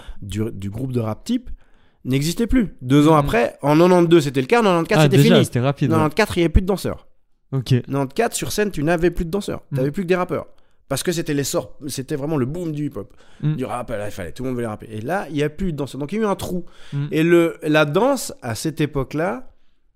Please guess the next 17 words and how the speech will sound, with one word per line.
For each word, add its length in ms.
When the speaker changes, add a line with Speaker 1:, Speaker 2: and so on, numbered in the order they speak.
Speaker 1:
ne 280
faisait, 560
a 120
toujours 180
fait 100
partie 220
intégrante 320
du 120
hip-hop, 180
si 100
tu 120
veux, 120
mais 100
n'était 240
plus 220
dans 100
la, 280